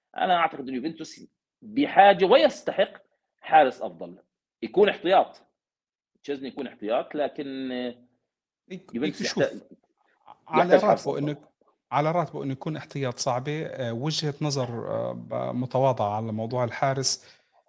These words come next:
Speaker 2: آه، افتقدنا، آه، بوفون بطريقة توجيهه للاعبين،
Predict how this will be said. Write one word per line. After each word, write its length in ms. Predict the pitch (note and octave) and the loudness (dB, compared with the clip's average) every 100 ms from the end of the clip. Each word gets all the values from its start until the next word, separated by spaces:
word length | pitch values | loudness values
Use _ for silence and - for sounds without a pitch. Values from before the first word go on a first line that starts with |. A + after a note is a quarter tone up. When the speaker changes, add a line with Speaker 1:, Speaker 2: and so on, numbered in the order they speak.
| _ - | _ -8
Speaker 2:
آه، 420 | A#2+ A#2+ B2 - | -6 -4 -6 -6
افتقدنا، 1040 | C3 - - F#3 F3+ D#3+ D3 D3+ D3+ D#3+ - - A#2+ | -8 -4 0 2 2 2 4 4 2 -2 -8 -14 -8
آه، 760 | A2+ A2 A2 G#2+ G#2+ G#2+ A2 - | -4 -4 -4 -4 -4 -6 -8 -8
بوفون 680 | B2+ - - D#3 D3 C#3+ C#3+ - | -8 -2 4 6 8 4 0 -4
بطريقة 600 | A2+ A2 A2+ A#2 C#3 C3+ - | -4 -4 0 0 0 -4 -2
توجيهه 400 | A#2 G#2+ B2+ A2+ | -2 0 -2 0
للاعبين، 720 | G#2 G2+ G2+ F#2+ G2+ A2 F#2 | -2 -2 -2 -4 -6 -8 -12